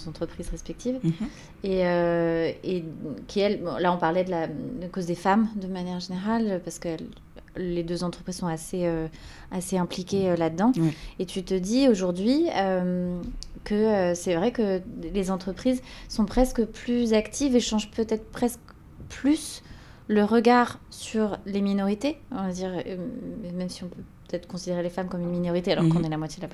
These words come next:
Speaker 1: population, mais <laughs> bref, mais, euh, c'est, c'est, euh, sur ces causes-là, c'est presque plus les entreprises qui portent des choses,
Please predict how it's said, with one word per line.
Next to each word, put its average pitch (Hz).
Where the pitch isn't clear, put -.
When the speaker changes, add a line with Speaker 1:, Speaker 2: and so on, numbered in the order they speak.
Speaker 1:
population, 220
mais 262
<laughs> -
bref, 277
mais, 214
euh, 202
c'est, -
c'est, 214
euh, 180
sur -
ces 214
causes-là, 240
c'est 254
presque 208
plus 247
les 214
entreprises 214
qui 214
portent 208
des 196
choses, 240